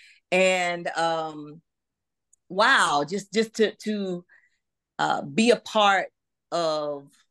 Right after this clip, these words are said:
Spring and Third, the film, like, was a, it's a real blessing and a real honor, really. Um, shouts out to Malik Salam, who's the director, and I am one of three executive producers,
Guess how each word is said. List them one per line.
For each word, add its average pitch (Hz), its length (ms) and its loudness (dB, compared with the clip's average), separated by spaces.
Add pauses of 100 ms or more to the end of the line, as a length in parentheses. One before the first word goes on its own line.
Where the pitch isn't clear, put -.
(380)
Spring 220 380 0
and 165 120 -6
Third, 175 320 2
the 151 80 -14
film, 139 760 -6 (160)
like, 135 260 -2
was 147 180 -2
a, 135 280 -2 (1000)
it's 226 140 0
a 202 80 6
real 190 240 6
blessing 170 400 -2
and 147 100 -8
a 143 40 -8
real 156 260 0
honor, 139 340 -6
really. 143 480 -4
Um, 135 460 4
shouts 175 360 0
out 165 280 0
to 147 420 -8 (140)
Malik 175 260 -2
Salam, 170 560 -2
who's 143 200 -10
the 127 100 -20
director, 156 720 0 (480)
and 147 580 0
I 151 140 0
am 147 180 -2
one 165 300 0
of 156 140 -6
three 185 200 -2
executive 156 480 -2
producers, 151 800 -2